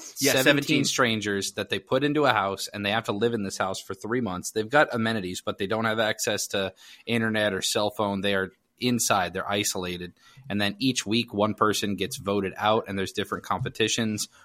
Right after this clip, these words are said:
Speaker 2: One person wins the competition at the beginning of the week, and while they're safe for the week, they also have to decide who the two people on the chopping block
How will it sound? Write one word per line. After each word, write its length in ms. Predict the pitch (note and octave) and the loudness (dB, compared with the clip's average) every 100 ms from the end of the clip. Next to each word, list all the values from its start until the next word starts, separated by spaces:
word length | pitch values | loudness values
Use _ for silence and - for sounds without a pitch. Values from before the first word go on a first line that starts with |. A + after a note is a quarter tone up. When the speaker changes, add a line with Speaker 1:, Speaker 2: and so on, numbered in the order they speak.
| _ | _
Speaker 2:
One 240 | G2 A2+ A2 | 2 4 6
person 460 | A#2+ A2 A#2+ G2+ | 4 4 2 0
wins 260 | G2 G#2+ G#2 | 0 -2 -2
the 100 | G2+ | -4
competition 520 | - G#2 - G2+ A2 | -2 -4 -2 -2 -2
at 40 | F#2+ | -4
the 60 | |
beginning 220 | G2 A#2 | -4 -2
of 40 | G#2+ | -2
the 80 | G2 | -2
week, 220 | G2 G2 | -4 -6
and 120 | F#2+ | -2
while 180 | G2 G2+ | 2 2
they're 140 | F#2+ | 2
safe 360 | F2 - A#2+ A#2+ | -2 0 0 0
for 140 | - G#2+ | -2 -2
the 120 | G2+ | 0
week, 300 | G2 F2+ - G2+ - - | 0 -2 -8 -20 -20 -2
they 120 | A#2 | 0
also 380 | - G#2+ A#2+ G#2+ | 2 2 2 2
have 180 | G#2 A2 | 0 -2
to 80 | G#2 | -4
decide 400 | G2 - G2+ G2 | -2 0 0 0
who 80 | A#2 | -4
the 100 | G2 | -6
two 240 | - - A2 | -6 -4 -4
people 380 | - G2+ G#2 | -4 -4 0
on 80 | F#2+ | 0
the 60 | F#2 | 0
chopping 400 | - F#2+ F2+ F#2 | 0 0 -2 -6
block 340 | F2+ F2 F#2 | -4 -4 -6